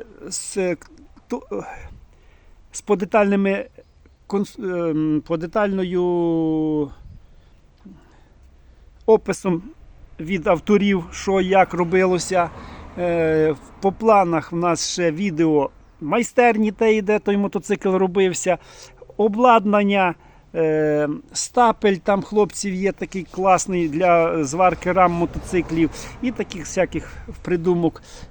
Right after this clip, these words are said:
е, що там хлопці вважають не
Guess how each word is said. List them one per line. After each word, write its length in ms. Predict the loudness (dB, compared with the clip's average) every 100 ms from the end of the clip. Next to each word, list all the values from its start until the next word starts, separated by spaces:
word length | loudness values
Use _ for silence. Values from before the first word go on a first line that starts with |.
| -4
е, 120 | -4
що 180 | -2 -2
там 220 | 0 -2
хлопці 540 | -2 -2 -2 -2 -4 -4
вважають 540 | -2 0 2 4 2 -2 -4
не 420 | -2 2 2 0